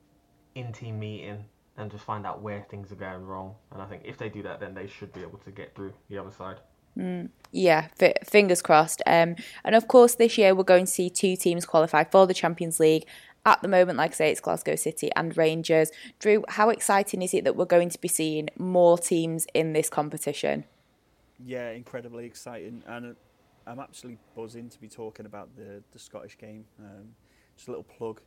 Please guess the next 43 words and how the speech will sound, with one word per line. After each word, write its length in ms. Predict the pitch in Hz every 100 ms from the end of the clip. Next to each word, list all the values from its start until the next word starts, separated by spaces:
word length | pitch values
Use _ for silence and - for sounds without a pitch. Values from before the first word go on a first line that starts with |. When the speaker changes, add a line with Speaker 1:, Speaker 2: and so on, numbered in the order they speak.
| _
Speaker 3:
here. 200 | 120 107
We, 200 | 107 113 113 95
we 100 | 87
have 200 | 120 117
a, 260 | 107 98 90 73 _ _ _ _ _ _ _ -
like, 100 | 147
a 60 |
dedicated 560 | - 127 120 - 123 -
column 320 | - 120 120
to 100 | -
Scottish 380 | 127 - 120 -
women's 180 | 120 120
football. 540 | - 123 - 120 127 120
Um, 240 | 117 107 110
one 120 | 110
of 80 | 113
our 240 | 101 98
incredible 340 | 120 - 117 113
journalists, 580 | 120 113 113 113 _
Courtney 300 | _ 113 104
McKenzie, 520 | 107 104 113 110 110 117 _ 104
uh, 80 | 101
runs 240 | 101 107
that 120 | 117 _
for 220 | - 98 98
us. 160 | _ _ _ _ _ _ -
Um, 360 | 110 110 107 - _
so 180 | _ 117
I 100 | 113
actually 280 | - - 143
know 340 | 113 107 123 135
loads 400 | 107 107 110 113
about 220 | 104 95
women's 200 | 104 110
Scottish 260 | - - -
football 340 | - - 113
now 180 | 117 135
just 160 | 120 -
through 120 | 110
listening 340 | 104 _ 113
to 160 | - 117
her. 80 | 120 _
Speaker 2:
Yeah. 240 | - 170